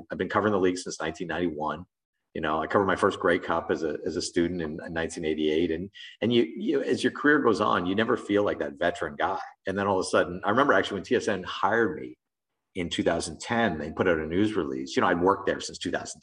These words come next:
three, you know, on a freelance basis, you know, and part-time. But when they actually hired me and it said, "T S N hires veteran journalist Dave Naylor," and I looked at it and went, "Well, I guess I am a veteran journalist, you know? I,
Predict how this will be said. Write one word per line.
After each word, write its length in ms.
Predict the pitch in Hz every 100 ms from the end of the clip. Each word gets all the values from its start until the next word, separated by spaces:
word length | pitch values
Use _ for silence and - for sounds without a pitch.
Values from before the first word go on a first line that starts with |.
| -
three, 400 | 85 78 76 71
you 80 | 82
know, 80 | 71
on 140 | 67
a 60 | 73 -
freelance 360 | 87 80 78 -
basis, 400 | 73 69 76 - -
you 80 | 85
know, 260 | 71 76 -
and 260 | 76 73 69 -
part-time. 460 | 85 67 82 78 71
But 100 | 80
when 120 | 90
they 80 | 82
actually 260 | 85 -
hired 300 | 78 82 95
me 80 | 69
and 80 | 73
it 80 | -
said, 260 | 85 73 - - - -
"T 100 | 104
S 140 | 82
N 100 | 87
hires 280 | 85 82 76
veteran 420 | 85 85 98 76
journalist 460 | 82 87 87 67 -
Dave 200 | 78 73
Naylor," 360 | 85 98 64
and 80 | 69
I 40 |
looked 200 | 71 85
at 40 | -
it 60 |
and 80 | 71
went, 120 | 67 _ _ _ _ _ _ _ _ -
"Well, 100 | 123
I 40 |
guess 200 | 113 117
I 100 | 92
am 140 | 117
a 80 | 135
veteran 340 | 69 65 - -
journalist, 460 | 69 135 - -
you 60 | 571
know? 60 | 311
I, 760 | - 370 - 392 285 370 349